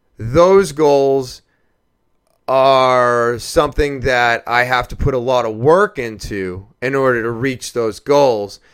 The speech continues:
So my day-to-day s-, goal, my, my day-to-day list or to-do list, or, uh, I guess it's a goal,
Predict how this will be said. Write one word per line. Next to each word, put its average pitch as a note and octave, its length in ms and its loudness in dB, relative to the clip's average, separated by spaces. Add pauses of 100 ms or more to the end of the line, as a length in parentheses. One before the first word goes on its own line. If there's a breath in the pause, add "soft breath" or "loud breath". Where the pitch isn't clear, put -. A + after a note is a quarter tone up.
(240 soft breath)
So D3 320 0
my C#3+ 160 0
day-to-day D#3 760 0
s-, - 180 -14 (920)
goal, C#3+ 500 4
my, C#3 260 -6
my C#3+ 200 -2
day-to-day D#3+ 600 0
list D3+ 600 2
or G#2 180 -2
to-do D3 540 -2
list, D3 360 0
or, G#2+ 360 -4
uh, G#2 160 -10
I C3+ 120 -6
guess D#3 220 -2
it's D#3+ 140 -10
a D#3 40 -8
goal, D#3 480 0